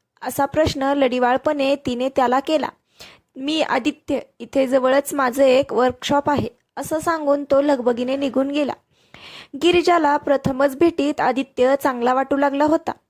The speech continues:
आता ती रोज ऑफिसला येता जाता तिची नजर त्याच्या वर्कशॉपवर जात होती. मनात फक्त एकच विचार होता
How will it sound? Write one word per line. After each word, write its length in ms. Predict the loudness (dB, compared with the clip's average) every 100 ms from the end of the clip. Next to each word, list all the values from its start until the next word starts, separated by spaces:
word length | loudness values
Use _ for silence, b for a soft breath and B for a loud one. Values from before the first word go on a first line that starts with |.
| _ -6
आता 280 | -4 -2 -2
ती 380 | -2 -4 -2
रोज 280 | 2 2 4
ऑफिसला 560 | 0 0 -4 -2 0 0
येता 280 | 0 0 0
जाता 480 | 0 0 0 0
तिची 480 | -2 -6 -8 -6 -4
नजर 340 | -4 -2 0 0
त्याच्या 380 | 0 0 0 2
वर्कशॉपवर 800 | 2 0 -2 -2 -2 0 0 0
जात 220 | 0 -2 -2
होती. 360 | -6 -4 -8 -10 _ _ _ _ _ _ _ _ B B B B
मनात 260 | -4 -2 -2 0
फक्त 300 | -2 0 2
एकच 480 | 4 4 2 -2
विचार 280 | -2 0 2
होता 340 | 2 0 -4